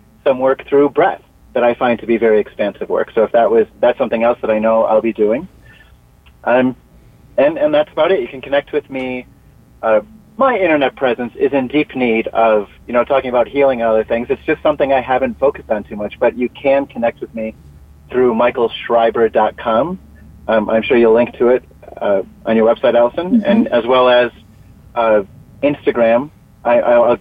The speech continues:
Speaker 1: I can give a link to that. I'm at Schreibrations, which is play on my last name, S E H R E I B R A T I O N S. And then, um, the nonprofit that I'm staying at, if,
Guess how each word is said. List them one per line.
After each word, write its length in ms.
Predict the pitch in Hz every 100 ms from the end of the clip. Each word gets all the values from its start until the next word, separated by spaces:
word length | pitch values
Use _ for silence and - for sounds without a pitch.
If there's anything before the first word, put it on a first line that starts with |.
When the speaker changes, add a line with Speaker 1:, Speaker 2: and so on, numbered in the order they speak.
| -
Speaker 1:
I 80 | 117
can 120 | 123
give 120 | 117 113
a 60 |
link 180 | 113 110
to 60 | 113
that. 100 | 107
I'm 100 | 113
at 140 | -
Schreibrations, 800 | - 113 104 113 117 - 107 123
which 160 | 110 110
is 160 | 101 - - - - - _ -
play 260 | 131 123
on 100 | 113
my 100 | 113
last 280 | 107 110 -
name, 200 | 107 110 -
S 140 | 123 -
E 140 | 113
H 220 | 113 - -
R 200 | 120 120
E 180 | 120 -
I 420 | 110 110 120 131 -
B 340 | 127 117 135 -
R 220 | 113 110
A 220 | 113 113
T 180 | - 117
I 140 | 107
O 80 | 107
N 80 | 110
S. 120 | 120 _ _ _ _ _ 135
And 140 | 143
then, 140 | -
um, 360 | 156 156 151 147 -
the 80 | 175
nonprofit 440 | 175 180 185 -
that 80 | 147
I'm 120 | 139 -
staying 280 | 156 135
at, 140 | 104
if, 100 | 101